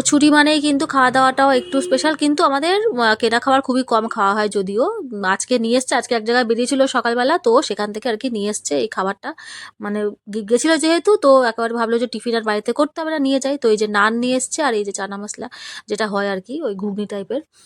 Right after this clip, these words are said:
আর এই কেকটা ছিল বড়দিনের সময় আনা হয়েছিল আর কি, অনেক, দুখানা কেক আনা হয়, তিনখানা।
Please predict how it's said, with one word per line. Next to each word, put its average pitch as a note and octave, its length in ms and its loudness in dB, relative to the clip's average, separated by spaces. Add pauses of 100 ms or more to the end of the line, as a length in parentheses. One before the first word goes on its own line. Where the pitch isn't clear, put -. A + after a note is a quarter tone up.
(200)
আর G3 120 -6
এই G#3+ 100 0
কেকটা B3+ 400 2
ছিল A3+ 280 0
বড়দিনের G#3+ 480 -2
সময় A3+ 320 -6
আনা G#3+ 200 -2
হয়েছিল A3+ 300 -4
আর G#3+ 120 -2
কি, C4+ 140 -6
অনেক, G#3 340 -6
দুখানা C4+ 340 -4
কেক B3+ 220 -2
আনা G#3 120 -6
হয়, G3+ 120 -8
তিনখানা। B3 500 -2